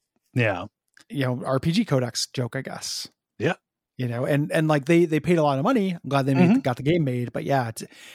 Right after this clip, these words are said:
Speaker 2: artis-, it, it's a really great, like, example of what happens when commercial concerns and artistic concerns clash.
Speaker 1: Mm-hmm.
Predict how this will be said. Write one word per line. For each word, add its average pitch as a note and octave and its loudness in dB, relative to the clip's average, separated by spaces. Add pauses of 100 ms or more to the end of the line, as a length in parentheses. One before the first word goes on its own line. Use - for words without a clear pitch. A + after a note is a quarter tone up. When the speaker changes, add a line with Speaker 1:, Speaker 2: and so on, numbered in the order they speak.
(140)
Speaker 2:
artis-, A#3 6
it, G#3+ 4
it's G3+ 2
a F#3+ 4
really B3 4
great, C#3+ 2 (260)
like, C3+ 2
example C3 2
of B2 -2 (540)
what C#3+ 4
happens C3+ 2
when B2+ 0
commercial C3 0
concerns B2+ 0
and B2 -2
artistic A#2+ -6
concerns C#3 -2 (180)
clash. - -4 (320)
Speaker 1:
Mm-hmm. F#3+ 6